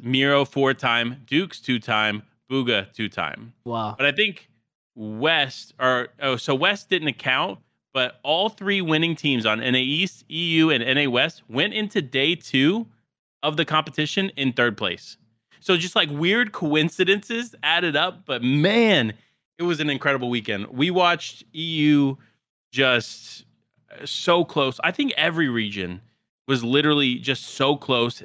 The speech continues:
Speaker 1: down to the final game. I know personally I was on West, and, like, it was just literally point for point. They were exchanging eliminations. Like,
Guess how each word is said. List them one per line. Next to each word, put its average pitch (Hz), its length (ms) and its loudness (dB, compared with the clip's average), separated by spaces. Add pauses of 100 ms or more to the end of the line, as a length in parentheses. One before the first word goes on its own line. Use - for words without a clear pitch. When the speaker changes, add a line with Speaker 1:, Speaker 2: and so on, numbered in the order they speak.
Speaker 1:
down 135 320 -2
to 170 80 -8
the 147 100 0
final 139 460 0
game. 113 560 -2
I 123 140 0
know 127 220 2
personally 127 480 -2
I 113 100 2
was 117 120 0
on 110 220 2
West, 107 400 0 (560)
and, 110 540 0 (200)
like, 101 500 -6 (220)
it 139 120 -6
was 135 200 0
just 117 460 -4 (120)
literally 170 1040 2 (420)
point 170 280 0
for 196 140 0
point. 123 500 -4
They 127 120 -2
were 127 120 -2
exchanging 135 1000 -2 (760)
eliminations. 139 720 0
Like, 120 300 -2